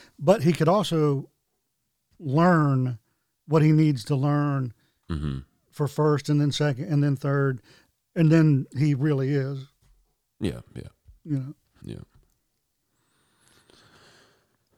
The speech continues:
Speaker 1: There
Speaker 2: Right
Speaker 1: was
Speaker 2: on.
Speaker 1: a, uh, I can't remember the name 'cause I had never heard it before, or at least I couldn't recall ever hearing it before. Um, but then when I looked it up,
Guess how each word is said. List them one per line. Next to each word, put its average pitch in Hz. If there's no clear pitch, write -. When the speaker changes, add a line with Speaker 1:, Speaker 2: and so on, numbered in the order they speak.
Speaker 1:
There 135
Speaker 2:
Right 175
Speaker 1:
was 165
Speaker 2:
on. 143
Speaker 1:
a, 156
uh, 135
I 160
can't 180
remember 160
the 135
name 160
'cause 139
I 170
had 160
never 143
heard 165
it 202
before, 185
or 175
at 165
least 160
I 156
couldn't 170
recall 151
ever 151
hearing 156
it 170
before. 151
Um, 143
but 170
then 160
when 151
I 143
looked 139
it 135
up, 143